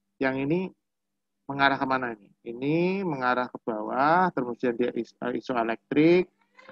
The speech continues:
kemudian dia mengarah ke atas, ya. Atau yang bawah ini,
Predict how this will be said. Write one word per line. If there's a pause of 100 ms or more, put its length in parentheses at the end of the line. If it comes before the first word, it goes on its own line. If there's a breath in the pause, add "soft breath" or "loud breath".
(280)
kemudian
dia
mengarah
ke
atas, (1040)
ya. (400)
Atau
yang
bawah
ini,